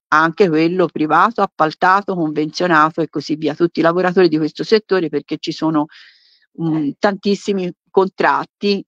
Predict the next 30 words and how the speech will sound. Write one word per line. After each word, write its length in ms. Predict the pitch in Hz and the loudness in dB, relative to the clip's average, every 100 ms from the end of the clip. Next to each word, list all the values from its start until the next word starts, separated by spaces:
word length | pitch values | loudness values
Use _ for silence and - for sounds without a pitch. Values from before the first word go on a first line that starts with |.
| _ | _
eh, 580 | 165 160 151 143 127 - - | -4 -2 -2 -2 -4 -10 -4
e 160 | 196 | -2
quindi 400 | - 196 190 196 | 2 0 2 -2
noi 220 | 180 180 180 | 0 -2 -2
si 100 | 170 | -4
sta 180 | - | 0
anche 260 | 170 170 190 | 2 2 4
lottando 500 | 185 185 180 175 165 | 2 2 2 2 4
da 120 | 196 208 | 2 0
tempo 360 | 180 165 170 175 | 0 0 0 0
per 160 | 160 | 2
un 100 | 156 | 2
contratto 640 | 170 160 165 156 - 170 - | 0 -2 2 -2 0 -2 4
unico, 400 | 190 175 156 143 | 4 4 0 -2
perché 380 | 135 120 - 143 - - - - - - - | -6 -6 2 0 0 -20 -18 -18 -20 -20 -2
i, 640 | 156 147 151 147 - - | 2 4 4 2 -4 -8
i 100 | - | -10
servizi 600 | - 180 175 214 - 190 | 0 0 2 0 0 0
appaltati, 800 | 175 - - 185 175 175 214 202 | 2 0 -2 -4 0 2 2 2
esternalizzati 1120 | 160 - 175 175 180 220 208 165 165 175 196 175 | -4 -4 -6 -2 -2 -2 -2 0 2 2 2 0
hanno 220 | 170 156 | 0 -4
dei 100 | 156 | -4
contratti 760 | 165 170 156 165 - 147 135 - - | -6 -2 -2 -2 -2 -2 -2 -6 2
peggiori 540 | 170 156 156 156 165 | 2 2 -2 0 0
rispetto 440 | 156 151 151 156 | -2 -4 -8 -6
a 60 | 151 | -6
quello 220 | - 156 | -4 -4
della 180 | 156 143 | 0 0
sanità 440 | 151 147 143 143 143 | 0 -4 -4 -4 -8
pubblica. 480 | - 131 - 170 | -4 -6 -4 -10